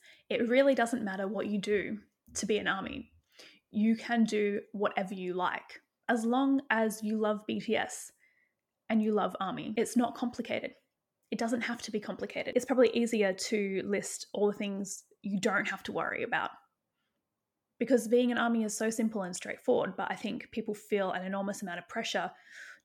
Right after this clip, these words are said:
to perform. And I think what I have found in fandom is that these fan identities can become very performative.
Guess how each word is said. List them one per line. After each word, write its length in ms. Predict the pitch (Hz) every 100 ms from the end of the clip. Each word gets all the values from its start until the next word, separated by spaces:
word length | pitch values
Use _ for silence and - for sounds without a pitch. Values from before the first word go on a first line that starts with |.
| -
to 360 | 247 233 226 220
perform. 500 | 240 226 330 330 - 262 _ _ _ _ - - - -
And 120 | 220
I 80 | 214
think 340 | 208 233 220
what 140 | 220 196
I 100 | 185
have 420 | 190 180 175 180
found 640 | - - 202 196 185 185 - - - _ -
in 120 | 208
fandom 500 | 196 170 170 160 190 _ _ - - - _ _ -
is 220 | 240 -
that 460 | 190 185 - - - _ _ _ _ -
these 180 | 240 220
fan 280 | 220 214 214
identities 640 | 185 185 208 175 170 -
can 240 | - 214
become 360 | 208 208 196 190
very 220 | 180 175
performative. 580 | 175 - 214 202 -